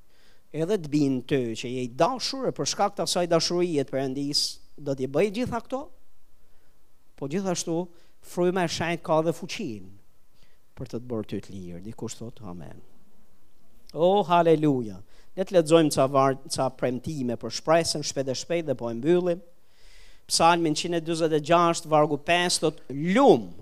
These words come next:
ai që ka Perëndinë e Jakobit si ndihmë, shpresa e të cilit është tek Zoti, Perëndia i tij." Kush është i lumtur, e i bekuar? Haleluja, kujt i vjen në ndihmë Perëndia?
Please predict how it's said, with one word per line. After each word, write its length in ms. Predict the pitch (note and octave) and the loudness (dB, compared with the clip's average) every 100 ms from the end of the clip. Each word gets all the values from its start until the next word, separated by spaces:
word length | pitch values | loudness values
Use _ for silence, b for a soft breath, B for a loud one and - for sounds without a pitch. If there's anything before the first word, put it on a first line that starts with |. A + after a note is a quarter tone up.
| - - - | -16 -14 -4
ai 300 | D3+ F3+ F3 | 0 2 2
që 160 | E3 | -2
ka 220 | - E3+ D#3 | 2 4 6
Perëndinë 560 | D#3+ D3 D3 F#3 F3 | 4 4 2 0 2
e 60 | E3 | 4
Jakobit 600 | D3+ D#3 F#3 D3+ C3+ B2+ | 2 2 4 4 2 -4
si 160 | - | -6
ndihmë, 500 | B2 C#3+ F#3 G3+ G#3+ G3 b b b | -6 -4 -4 -4 -6 -12 b b b
shpresa 880 | - - - E3+ F#3 - - F#3+ - F3+ | -6 -4 4 6 6 4 4 2 2 -4
e 80 | |
të 160 | - D#3 | -4 -6
cilit 540 | - A3 G3 G3+ G3+ - | -2 0 4 2 0 2
është 380 | F3 E3+ - - | 4 4 -2 0
tek 220 | E3 D3 | -2 -2
Zoti, 640 | C3 B2 A#2 - A#2+ C3+ - | -2 0 -2 -4 -8 -10 -10
Perëndia 580 | - A#2 A#2 A#2+ C3 A2 | -10 -8 -8 -6 -4 -4
i 80 | G#2+ | -4
tij." 340 | G2+ D#2 B1+ - - - - - - | -10 -12 -14 -16 -18 -18 -18 -16 -6
Kush 220 | E3 D#3 | -4 -2
është 180 | E3 E3+ | -2 0
i 40 | |
lumtur, 480 | E3+ E3+ E3+ F3+ F#3 - - - - - - | 8 8 6 -2 -10 -12 -16 -16 -16 -16 -6
e 100 | E3 | -2
i 40 | D#3 | 2
bekuar? 600 | D3 E3 E3 E3 F3+ F#3+ - - - b b b b b b - | 2 2 0 0 -4 -10 -16 -16 -14 b b b b b b -6
Haleluja, 540 | D#3+ F3+ E3+ E3 E3 | -2 4 6 10 8
kujt 300 | D#3+ G#3 G#3 | 6 0 4
i 80 | F3 | 4
vjen 300 | D#3 F#3+ F3+ | 6 6 6
në 100 | E3 E3 | 4 4
ndihmë 340 | E3+ F#3 E3 | 2 2 2
Perëndia? 680 | D#3+ D#3 D3 D3+ F3 G#3 G#3 | 6 4 4 0 -4 -8 -10